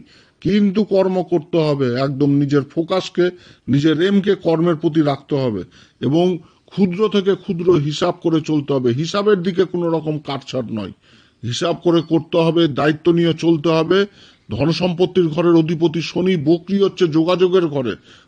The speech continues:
পুরুষার্থ পরাক্রমের ঘরে, অর্থাৎ পুরুষার্থ পরাক্রম করেই কিন্তু এগুলো আদায় করতে হবে। আর শনি যেটা দেয়, শনির যে পুরস্কার, সেটা কিন্তু একেবারেই দিয়ে দেয় শনি, ফেরত কিন্তু নেয় না।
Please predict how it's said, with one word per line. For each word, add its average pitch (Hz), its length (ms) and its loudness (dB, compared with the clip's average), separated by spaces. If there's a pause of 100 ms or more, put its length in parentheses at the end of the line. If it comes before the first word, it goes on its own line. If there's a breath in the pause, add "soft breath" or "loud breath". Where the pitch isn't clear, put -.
পুরুষার্থ 220 500 0 (140)
পরাক্রমের 185 540 0
ঘরে, 131 240 -2 (360 soft breath)
অর্থাৎ 147 380 -2
পুরুষার্থ 202 520 -2 (140)
পরাক্রম 180 520 0
করেই 214 360 2
কিন্তু 208 300 0
এগুলো 180 220 4
আদায় 156 300 -2
করতে 160 300 -4
হবে। 131 200 0 (340 soft breath)
আর 120 140 -4
শনি 180 360 0
যেটা 180 280 0
দেয়, 160 360 0 (120)
শনির 180 480 0
যে 165 140 0
পুরস্কার, 156 560 -4 (440 soft breath)
সেটা 147 260 -2
কিন্তু 151 260 -2
একেবারেই 147 520 0
দিয়ে 151 220 2
দেয় 135 180 2
শনি, 104 300 -8 (500 soft breath)
ফেরত 190 380 0
কিন্তু 196 300 0
নেয় 165 280 0
না। 98 80 -8